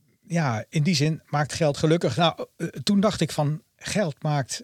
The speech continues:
eigenlijk niet gelukkig, maar het is ook de manier waarop je ermee omgaat. En dat, dat, dat gezin wat niet veel te besteden had, ja, die waren zoveel gelukkiger op die, op dat moment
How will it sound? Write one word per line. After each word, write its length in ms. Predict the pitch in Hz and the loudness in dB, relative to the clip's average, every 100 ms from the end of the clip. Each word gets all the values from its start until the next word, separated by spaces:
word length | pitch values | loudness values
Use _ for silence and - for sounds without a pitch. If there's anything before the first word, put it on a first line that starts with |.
| - | -6
eigenlijk 420 | 214 220 131 123 | 0 0 0 0
niet 200 | 143 127 | 0 0
gelukkig, 320 | 175 202 - | 0 0 -2
maar 140 | 139 139 | -2 0
het 80 | 135 | 0
is 60 | |
ook 100 | 165 | 0
de 80 | 160 | 2
manier 260 | 147 160 135 | 2 2 2
waarop 280 | 131 139 | 0 0
je 80 | 139 | 0
ermee 260 | 123 127 143 | 0 0 0
omgaat. 600 | 175 143 101 98 131 - - - - - - | 0 0 -2 -6 -8 -10 -14 -20 -20 -20 -4
En 160 | 156 143 | 2 2
dat, 240 | 139 - _ _ _ | 2 -6 _ _ _
dat, 360 | 135 131 - - | -4 -2 -4 -4
dat 180 | 151 143 | -2 0
gezin 300 | 139 180 175 | 2 4 4
wat 160 | 131 156 | 0 0
niet 180 | 165 - | 0 0
veel 420 | 156 131 123 - 127 | 0 0 -2 -8 -8
te 100 | 143 | -2
besteden 420 | 123 196 185 127 | 2 4 4 4
had, 220 | 110 135 - - - - - | 2 -2 -8 -18 -18 -20 -12
ja, 240 | - 117 | -4 -2
die 100 | 135 | 2
waren 280 | 160 165 156 | 2 4 4
zoveel 600 | 139 202 277 247 190 180 | 4 4 4 4 4 4
gelukkiger 500 | - 202 254 117 131 | 4 2 2 0 0
op 260 | 127 147 123 | 0 -2 0
die, 160 | 143 | -2
op 140 | - 139 | 0 2
dat 180 | 143 131 | 2 2
moment 540 | 143 165 117 139 | 2 2 2 -2